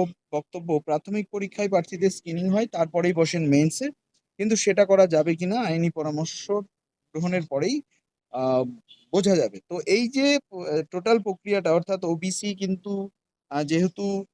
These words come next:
আহ, ওবিসিটা কোর্টের, আহ, রায়ে ক্যান্সেল হয়েছে, তো সেই কারণে কিন্তু যতক্ষণ না পর্যন্ত ওবিসির রায় মিটছে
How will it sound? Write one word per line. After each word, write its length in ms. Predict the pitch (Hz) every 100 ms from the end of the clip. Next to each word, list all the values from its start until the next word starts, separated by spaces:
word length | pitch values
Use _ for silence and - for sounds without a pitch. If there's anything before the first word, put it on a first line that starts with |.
| _ _ _
আহ, 100 | 139
ওবিসিটা 500 | 156 180 170 190 190
কোর্টের, 400 | 185 180 175 190 175 165 -
আহ, 140 | 151
রায়ে 220 | 147 165 170
ক্যান্সেল 400 | 156 170 196 185
হয়েছে, 220 | 170 151
তো 120 | 175
সেই 220 | - 180
কারণে 280 | 185 196 208
কিন্তু 240 | 220 220
যতক্ষণ 400 | 185 160 180 -
না 100 | 214
পর্যন্ত 380 | 214 208 220 220
ওবিসির 540 | 202 165 196 - 220 180
রায় 260 | 151 190
মিটছে 500 | 175 185 - - 143